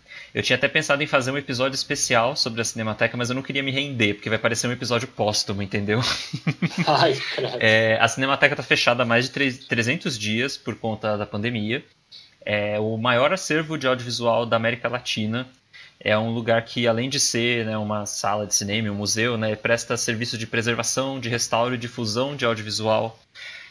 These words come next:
Speaker 1: E tem mais de duzentos e cinquenta mil rolos de filmes que podem entrar em combustão se não tiver manutenção. A manutenção
Speaker 2: Mas por que que ele...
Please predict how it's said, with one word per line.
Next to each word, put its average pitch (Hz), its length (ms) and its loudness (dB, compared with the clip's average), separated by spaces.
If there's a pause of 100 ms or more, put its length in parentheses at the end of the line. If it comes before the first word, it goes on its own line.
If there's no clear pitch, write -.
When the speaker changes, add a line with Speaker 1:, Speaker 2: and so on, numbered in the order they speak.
(120)
Speaker 1:
E 117 120 -2
tem 135 180 0
mais 131 320 4
de 143 160 -2
duzentos 139 640 -2
e 143 40 -4
cinquenta 139 380 -2
mil 139 400 -2
rolos 143 340 -2
de 127 80 -4
filmes 120 760 -4 (280)
que 127 120 -6
podem 123 480 0
entrar 120 260 2
em 127 60 -4
combustão 131 680 -2
se 127 140 -4
não 127 100 -4
tiver 123 180 -2
manutenção. 120 680 -4 (260)
A 104 80 0
manutenção 117 480 0
Speaker 2:
Mas 262 100 8
por 339 140 6
que 311 160 2
que - 120 0
ele... 277 120 2